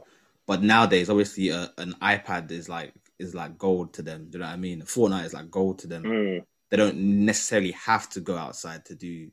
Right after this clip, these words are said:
Speaker 1: A, B, and C. But, you know, I, I do know what you mean. We, we were there for a key, a key transition, is what I think what Iman is trying to say. But, um,
Speaker 2: Yeah, yeah.
Speaker 1: yeah, I hear that though. I hear that.
Speaker 2: That's
Speaker 1: Sure.
Speaker 2: true.
Speaker 1: Um, what is
Speaker 2: All
Speaker 1: the
Speaker 2: right.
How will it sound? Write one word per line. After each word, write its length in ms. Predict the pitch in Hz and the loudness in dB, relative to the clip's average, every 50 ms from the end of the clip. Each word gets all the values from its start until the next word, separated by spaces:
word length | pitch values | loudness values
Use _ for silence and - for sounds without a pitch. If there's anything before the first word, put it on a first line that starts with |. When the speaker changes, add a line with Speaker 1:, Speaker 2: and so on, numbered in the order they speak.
| _ - | _ -8
Speaker 1:
A, 160 | 95 92 90 | -8 -6 -6
B, 200 | 80 95 87 85 | -6 -8 -8 -8
and 120 | 82 85 | -8 -12
C. 360 | - - - 87 85 82 92 _ _ | -14 -14 -14 -16 -18 -18 -20 _ _
But, 200 | 87 85 82 - | -20 -18 -16 -10
you 120 | - 110 | -8 -8
know, 160 | 95 85 80 87 _ - | -6 -8 -10 -14 _ 2
I, 240 | 101 110 120 127 - | 4 4 4 4 2
I 120 | - 110 | 0 2
do 140 | 110 139 139 | 4 6 6
know 100 | 127 120 | 6 4
what 100 | 104 80 | 4 0
you 120 | 85 90 90 | -2 -4 -8
mean. 240 | 92 90 85 85 90 | -8 -10 -12 -4 2
We, 240 | 117 131 135 127 - - - _ | 4 4 4 4 0 -8 -2 _
we 80 | 127 147 | 8 10
were 100 | 165 175 | 10 10
there 180 | 143 151 143 135 | 10 8 6 6
for 140 | - 131 113 | 6 4 2
a 20 | |
key, 360 | - - - 139 117 - - - _ | 2 2 2 2 2 2 -2 -10 _
a 40 | 98 | -14
key 220 | 98 - - 120 107 | -14 -6 -4 -4 -4
transition, 640 | - - 101 98 90 95 95 - - 82 76 76 _ _ _ - | -2 -4 -6 -4 -4 -6 -8 -10 -12 -16 -18 -20 _ _ _ -20
is 140 | 80 82 | -20 -20
what 180 | 87 82 76 - _ | -18 -18 -20 -18 _
I 60 | - - | -18 -16
think 220 | - 92 80 - - | -16 -16 -18 -16 -16
what 120 | 85 69 | -14 -14
Iman 200 | 76 87 85 80 | -14 -14 -16 -18
is 100 | 78 78 | -18 -20
trying 200 | - - 80 80 | -20 -20 -20 -20
to 60 | 78 78 | -20 -20
say. 140 | - - 78 78 _ _ _ _ _ _ _ _ _ _ _ _ _ _ _ - | -20 -20 -20 -20 _ _ _ _ _ _ _ _ _ _ _ _ _ _ _ -18
But, 100 | 80 76 | -18 -16
um, 360 | 80 78 78 76 76 76 80 90 _ _ _ _ | -16 -16 -16 -18 -20 -20 -20 _ _ _ _ _
Speaker 2:
Yeah, 300 | - 117 110 104 98 95 | 2 4 6 6 6 4
yeah. 260 | 92 92 90 92 92 92 - _ _ _ | 4 2 0 0 -2 -4 -8 _ _ _
Speaker 1:
yeah, 220 | - 85 82 85 90 | -10 -6 -4 -2 -2
I 60 | 92 | -2
hear 160 | 98 120 123 107 | 0 0 0 0
that 180 | 85 78 - 76 | 0 -6 -10 -14
though. 180 | 82 76 78 _ _ | -16 -18 -18 _ _
I 100 | - 87 | -20 -20
hear 120 | 90 85 | -20 -20
that. 180 | 80 78 80 - _ _ _ _ - | -20 -20 -20 -20 _ _ _ _ 2
Speaker 2:
That's 260 | 107 107 110 107 - | 4 6 6 4 2
Speaker 1:
Sure. 220 | - - - 117 | 0 0 2 2
Speaker 2:
true. 120 | 107 92 - - _ _ _ _ _ _ _ _ _ _ _ _ _ _ _ _ _ _ _ _ _ _ _ _ _ _ _ _ _ _ _ | 2 2 0 -4 _ _ _ _ _ _ _ _ _ _ _ _ _ _ _ _ _ _ _ _ _ _ _ _ _ _ _ _ _ _ _
Speaker 1:
Um, 400 | 82 85 80 80 82 82 80 82 85 _ _ | -20 -20 -18 -18 -16 -16 -18 -18 -20 _ _
what 180 | 92 - 101 | -8 -4 -2
is 60 | 110 131 | 2 4
Speaker 2:
All 80 | 113 110 | 6 8
Speaker 1:
the 40 | 113 | 8
Speaker 2:
right. 60 | 117 | 8